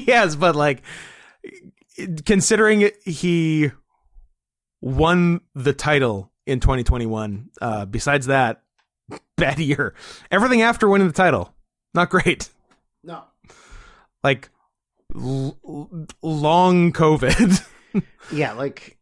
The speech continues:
Speaker 1: And pneumonia.
Speaker 2: life, life ruining covid.
Speaker 1: Yeah. And then, okay,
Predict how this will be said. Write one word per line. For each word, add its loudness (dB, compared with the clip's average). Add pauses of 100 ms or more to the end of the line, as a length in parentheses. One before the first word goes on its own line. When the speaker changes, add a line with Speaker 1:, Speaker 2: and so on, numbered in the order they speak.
(180)
Speaker 1:
And 2
pneumonia. 2
Speaker 2:
life, 0 (300)
life 0
ruining 0
covid. -6
Speaker 1:
Yeah. 0 (800)
And 0
then, 2
okay, 0